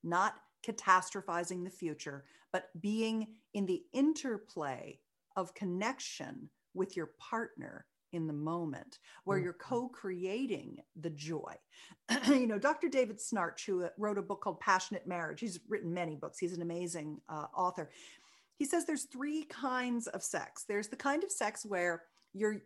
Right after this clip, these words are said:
Speaker 1: essentially using friction, where you're getting off and they're getting off, but you're not really connected.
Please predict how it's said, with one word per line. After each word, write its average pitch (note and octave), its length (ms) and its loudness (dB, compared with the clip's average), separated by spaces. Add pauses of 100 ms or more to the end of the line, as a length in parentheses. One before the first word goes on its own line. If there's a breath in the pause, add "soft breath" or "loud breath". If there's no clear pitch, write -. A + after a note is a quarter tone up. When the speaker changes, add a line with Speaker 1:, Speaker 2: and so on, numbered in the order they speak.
(100)
Speaker 1:
essentially A#3+ 480 0
using F#3 300 0
friction, D#3+ 640 -4
where E3 340 -2 (120)
you're A#3 220 4
getting A3+ 280 2
off F#3 360 4
and D3 240 -6
they're G#3+ 240 4
getting E3 300 0
off, C#3+ 340 -4
but A3 160 -2
you're B3+ 80 0
not D4+ 200 2
really A3+ 220 2
connected. E3 540 -6